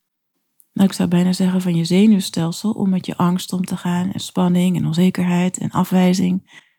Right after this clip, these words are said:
Dan word je getraind in, "Ja, als ik mezelf volg,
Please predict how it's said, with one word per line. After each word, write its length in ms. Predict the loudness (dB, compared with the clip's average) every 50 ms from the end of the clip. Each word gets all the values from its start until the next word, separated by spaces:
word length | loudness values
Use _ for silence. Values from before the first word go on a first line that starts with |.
| _ _
Dan 160 | -4 -4 0
word 200 | 2 2 2 2
je 60 | 0
getraind 840 | -4 -4 -8 -6 _ -2 0 2 2 2 2 2 0 -2 -2 -6 _ -20 _ _ _ _ _ _ _ _ _ _ _ _ _
in, 500 | _ 0 2 2 2 2 0 -2 -4 -8 _ _ _ _ _ _ _ _ _ _ _ _ _ _ _ _
"Ja, 280 | _ 0 0 2 2 0
als 140 | 0 -2
ik 120 | -4 -2 0
mezelf 500 | 0 0 2 2 4 4 4 2 0 -2
volg, 640 | -6 -14 -12 -4 0 2 2 2 0 -2 -6 -10